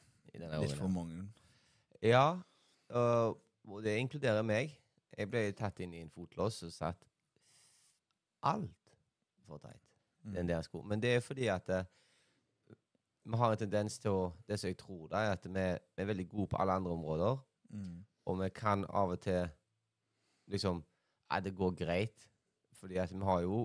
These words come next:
Speaker 1: sånn som Thomas Sima som tar oss på det.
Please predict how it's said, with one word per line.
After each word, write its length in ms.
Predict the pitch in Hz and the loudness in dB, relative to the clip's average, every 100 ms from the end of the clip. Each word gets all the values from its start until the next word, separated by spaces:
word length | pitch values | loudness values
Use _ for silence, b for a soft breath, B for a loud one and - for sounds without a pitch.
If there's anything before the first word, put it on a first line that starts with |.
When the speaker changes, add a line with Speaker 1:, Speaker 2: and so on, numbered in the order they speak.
| - _ _ 107 | -4 _ _ -20
Speaker 1:
sånn 220 | 107 107 90 | -6 -4 -4
som 100 | 90 | -2
Thomas 380 | 98 87 80 - | 0 0 -2 -2
Sima 340 | 95 85 82 | -2 0 -2
som 240 | 87 87 82 _ | -2 -6 -8 _
tar 240 | 98 82 | 0 0
oss 100 | 78 - | -2 -6
på 160 | 82 | -2
det. 180 | 87 135 | 0 0